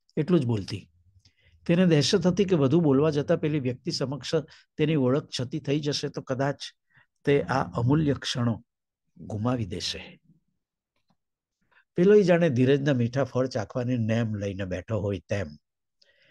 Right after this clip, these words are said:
થાક્યા વગર ફોન કર્યા કરતો. "જબરો હાસ્યક છે," શરમાતી નીલા મનોમન બોલતી.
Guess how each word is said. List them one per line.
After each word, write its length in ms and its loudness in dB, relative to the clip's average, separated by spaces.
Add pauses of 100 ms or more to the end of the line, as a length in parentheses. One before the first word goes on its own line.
(260)
થાક્યા 380 -2
વગર 400 -4 (160)
ફોન 260 0
કર્યા 320 -6
કરતો. 420 -14 (920)
"જબરો 480 2
હાસ્યક 360 -2
છે," 400 -8 (640)
શરમાતી 580 0
નીલા 420 -2 (280)
મનોમન 560 -4
બોલતી. 380 -8